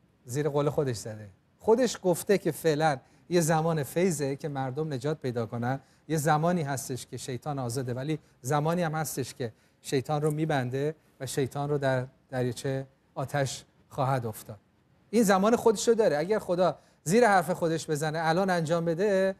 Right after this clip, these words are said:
دیگه چه اعتباری براش هست؟ یه حرفو زده، داره یه کار دیگه می‌کنه. خدا برای جهان نقشه داره. از ابتدا میگه نقشه داشت که عیسی مسیح جسم بپوشه روی صلیب و در وقت مناسب.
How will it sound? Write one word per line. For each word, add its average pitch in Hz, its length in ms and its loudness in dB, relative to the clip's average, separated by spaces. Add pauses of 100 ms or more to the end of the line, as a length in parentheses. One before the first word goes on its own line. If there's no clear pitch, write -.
(200)
دیگه 175 160 -2
چه 240 140 2
اعتباری 202 400 4
براش 127 320 -2
هست؟ 113 180 -10 (160)
یه 185 120 4
حرفو 214 240 4
زده، 185 380 2
داره 175 160 0
یه 185 60 2
کار 175 200 0
دیگه 123 220 -6
می‌کنه. 101 280 -16 (440)
خدا 170 240 2
برای 175 400 2 (120)
جهان 160 360 0
نقشه - 320 -6
داره. 107 260 -8 (260)
از 147 200 0
ابتدا 160 680 0 (260)
میگه 139 200 0
نقشه 165 460 -2
داشت 123 360 -6 (260)
که 131 360 -2
عیسی 170 320 0
مسیح 139 340 -2
جسم 151 360 0
بپوشه 131 360 -6 (260)
روی 135 160 0
صلیب 123 280 -4
و 135 60 0
در 160 200 4
وقت 190 380 0
مناسب. 123 480 -6